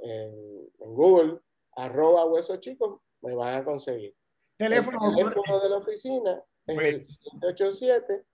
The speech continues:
Speaker 1: ocho ocho cuatro, cinco seis cero cero. Y
Speaker 2: ¿Ocho ocho cuatro?
Speaker 1: cinco seis cero cero.
Speaker 2: Perfecto.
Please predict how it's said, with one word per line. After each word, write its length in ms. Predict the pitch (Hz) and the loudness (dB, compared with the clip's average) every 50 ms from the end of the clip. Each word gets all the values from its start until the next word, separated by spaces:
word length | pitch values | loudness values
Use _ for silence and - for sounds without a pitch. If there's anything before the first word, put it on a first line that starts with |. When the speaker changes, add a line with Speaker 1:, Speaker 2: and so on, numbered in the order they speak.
| _ _ _ _ _ _ _ - | _ _ _ _ _ _ _ -4
Speaker 1:
ocho 400 | 143 160 170 165 - 180 180 180 | 0 0 0 2 0 -2 0 0
ocho 360 | 190 190 196 190 - 202 196 - | -2 -4 -4 -2 -4 -4 -4 0
cuatro, 380 | 226 240 233 233 - 208 190 185 | 0 0 0 0 -2 -4 -6 -6
cinco 360 | - 165 156 151 139 135 135 | -8 -8 -8 -4 -4 -4 -4
seis 300 | 127 165 170 190 185 - | -2 -2 -4 -4 -4 -6
cero 200 | - 143 139 135 135 | -6 -4 -4 -6 -8
cero. 200 | - 98 92 _ _ _ _ _ - _ _ _ _ _ _ _ | -10 -18 -20 _ _ _ _ _ -20 _ _ _ _ _ _ _
Y 360 | - 135 131 127 127 123 120 170 | -12 -10 -8 -6 -6 -6 -6 -4
Speaker 2:
¿Ocho 320 | 180 214 208 208 214 208 | -4 -4 -2 0 0 0
ocho 240 | 208 208 208 175 - | 0 0 -2 -4 -4
cuatro? 540 | - 190 214 247 254 269 294 311 294 - _ _ _ _ _ _ _ _ _ | -2 0 0 2 2 0 -4 -6 -10 -14 _ _ _ _ _ _ _ _ _
Speaker 1:
cinco 440 | _ - 165 156 151 - 143 139 | _ -6 -4 -4 -2 -2 -4 -4
seis 300 | 139 - 156 156 170 170 - | -2 0 0 0 0 -2 -4
cero 220 | 151 135 135 123 | -4 -2 -2 -4
cero. 220 | - - 92 - _ _ _ _ _ _ _ _ _ _ _ _ _ _ _ _ _ _ _ _ _ _ _ _ _ _ _ _ _ _ _ _ - | -8 -10 -18 -20 _ _ _ _ _ _ _ _ _ _ _ _ _ _ _ _ _ _ _ _ _ _ _ _ _ _ _ _ _ _ _ _ -8
Speaker 2:
Perfecto. 500 | 143 139 135 - 156 165 147 - 110 104 | -6 -6 -4 -2 -2 -2 -2 -4 -10 -12